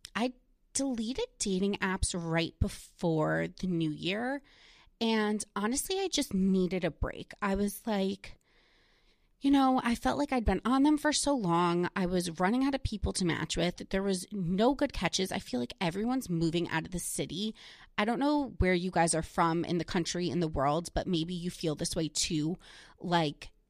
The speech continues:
everyone's currently moving because of the pandemic and this new flexibility with work schedules, and everyone's relocating. And a-, at least for me, I felt like, what am I doing on these things? Just aimlessly swiping, not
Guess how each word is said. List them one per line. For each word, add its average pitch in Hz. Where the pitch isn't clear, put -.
everyone's 196
currently 180
moving 170
because 175
of 165
the 156
pandemic 151
and 151
this -
new 165
flexibility 165
with -
work 190
schedules, 175
and 151
everyone's 180
relocating. 196
And 147
a-, -
at 233
least 269
for 226
me, 254
I 196
felt 233
like, 226
what 226
am 247
I 262
doing 208
on 196
these 196
things? 190
Just -
aimlessly 202
swiping, 175
not 170